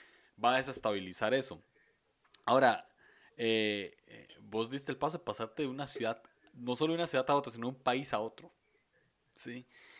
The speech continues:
Y, y aunque el temor estuvo ahí, pues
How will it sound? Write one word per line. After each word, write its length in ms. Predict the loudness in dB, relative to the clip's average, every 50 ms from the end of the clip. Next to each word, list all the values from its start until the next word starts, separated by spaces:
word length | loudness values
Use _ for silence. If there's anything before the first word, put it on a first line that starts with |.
| -20 _ _ _
Y, 720 | 2 4 4 6 6 6 4 4 2 0 -4 -6 -10 -14 _ _ _ -20 -20 _ _ _ _ _ _ _ _ _ -6
y 140 | -2 0
aunque 240 | 0 0 0 -2 -6
el 100 | -6 -4
temor 380 | -6 -6 -6 -4 -4 -4 -4 -4
estuvo 300 | -6 -6 -2 2 2 4
ahí, 160 | 4 2 0
pues 500 | -2 -4 -6 -6 -6 -8 -14 -16 -18